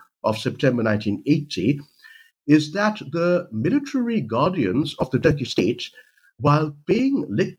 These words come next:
lip service to Kemalist secularism and promising to uphold the secular state, uh, at all costs, uh,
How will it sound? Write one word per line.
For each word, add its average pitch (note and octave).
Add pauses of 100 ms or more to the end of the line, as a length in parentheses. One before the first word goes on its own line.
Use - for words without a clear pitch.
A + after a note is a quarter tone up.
(100)
lip E3+
service G#2
to C#3
Kemalist A#2+
secularism G2+ (480)
and C3+ (580)
promising F#3
to D#3
uphold D#3
the C3+
secular C3
state, G#2+ (120)
uh, A2+
at G#2+
all A2+
costs, - (420)
uh, B2+